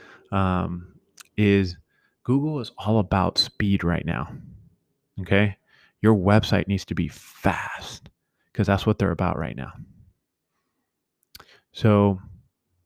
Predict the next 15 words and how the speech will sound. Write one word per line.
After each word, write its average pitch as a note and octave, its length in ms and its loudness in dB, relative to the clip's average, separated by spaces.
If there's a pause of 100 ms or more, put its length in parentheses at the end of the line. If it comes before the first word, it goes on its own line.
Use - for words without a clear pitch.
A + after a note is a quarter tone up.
(540)
one G#2+ 200 4
of C#3+ 100 4
the A2+ 120 2
things E2 680 -4 (340)
that G2 180 -4
my F2+ 160 -2 (300)
development F#2+ 520 0
team F#2 200 -4
and E2+ 100 -2
I E2+ 140 -2
have F2 200 -2
been E2 140 -4
talking G2 340 -8
about E2+ 360 -14 (720)
is G2 500 -14